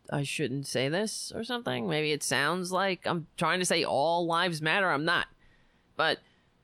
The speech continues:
she's like, it, she's trying to separate us.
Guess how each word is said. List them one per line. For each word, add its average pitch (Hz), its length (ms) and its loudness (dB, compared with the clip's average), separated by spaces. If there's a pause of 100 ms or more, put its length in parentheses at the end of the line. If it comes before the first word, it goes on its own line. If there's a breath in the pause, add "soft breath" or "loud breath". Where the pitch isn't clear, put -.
she's 254 260 0
like, 233 320 0 (680)
it, - 160 -4
she's - 280 -4
trying 359 240 -2
to 302 120 0
separate 165 880 0 (420)
us. - 580 0